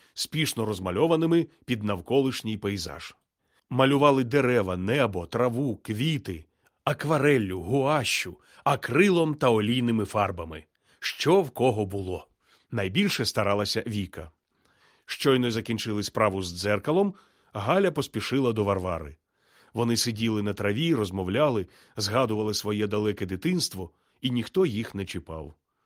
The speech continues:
Зустрілися ж дві різні епохи. Нехай порозуміються. Хлопці і дівчата знову снували в село та з села.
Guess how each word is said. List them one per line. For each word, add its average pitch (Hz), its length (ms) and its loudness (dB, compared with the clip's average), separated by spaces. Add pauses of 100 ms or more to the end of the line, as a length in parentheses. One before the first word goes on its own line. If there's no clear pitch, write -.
(260)
Зустрілися 135 720 2
ж 101 100 -4
дві 170 280 0
різні 160 400 -2
епохи. 151 500 -4 (420)
Нехай 196 300 2
порозуміються. 90 840 -6 (1400)
Хлопці 117 480 2
і 104 60 0
дівчата 135 600 -2
знову 117 480 0
снували 104 480 0
в 90 80 -4
село 104 400 0
та 104 140 -4
з - 60 -4
села. 87 500 -6